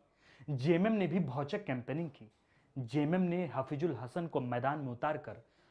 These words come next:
अपना दांव पुख्ता किया।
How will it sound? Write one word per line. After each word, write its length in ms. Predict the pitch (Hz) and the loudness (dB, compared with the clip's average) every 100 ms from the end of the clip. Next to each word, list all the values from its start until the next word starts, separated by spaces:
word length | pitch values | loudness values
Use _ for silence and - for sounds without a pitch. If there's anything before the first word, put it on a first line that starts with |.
| _ - | _ 2
अपना 500 | 160 185 190 208 226 - _ _ _ _ _ | 2 4 2 2 -2 -12 _ _ _ _ _
दांव 240 | 175 160 165 - 156 | 8 8 6 -2 -4
पुख्ता 340 | 135 - 151 | -4 0 -2
किया। 340 | - 117 - | -2 -10 -18